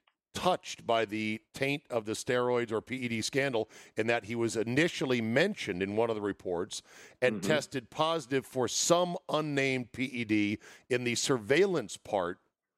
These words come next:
Speaker 1: of the testing schedule that pretty much launched everything.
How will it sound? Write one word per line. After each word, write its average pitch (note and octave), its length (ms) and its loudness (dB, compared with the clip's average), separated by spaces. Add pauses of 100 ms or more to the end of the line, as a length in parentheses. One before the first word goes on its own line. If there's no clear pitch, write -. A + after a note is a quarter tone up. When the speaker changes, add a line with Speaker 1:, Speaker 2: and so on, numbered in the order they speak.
(240)
Speaker 1:
of A#2+ 160 2
the B2 80 -2
testing C#3+ 480 -2
schedule B2+ 480 0
that A2+ 320 0
pretty B2+ 200 -2
much A2+ 280 0
launched A2 460 0
everything. F2+ 600 -4